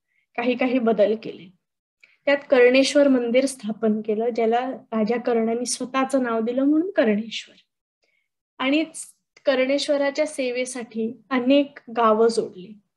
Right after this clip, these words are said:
तर गावं जोडली म्हणजे काय? तर संगमेश्वर महात्म्यात असं कथन येतं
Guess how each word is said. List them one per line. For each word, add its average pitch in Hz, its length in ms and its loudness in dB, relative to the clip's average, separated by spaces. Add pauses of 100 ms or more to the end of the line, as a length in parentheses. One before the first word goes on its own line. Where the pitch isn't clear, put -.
(400)
तर 294 80 2
गावं 254 360 4
जोडली 269 360 2
म्हणजे 233 360 4
काय? - 320 -8 (240)
तर - 60 -10
संगमेश्वर 262 520 2
महात्म्यात 262 520 0
असं 240 180 -4
कथन 226 360 -4
येतं 208 280 -4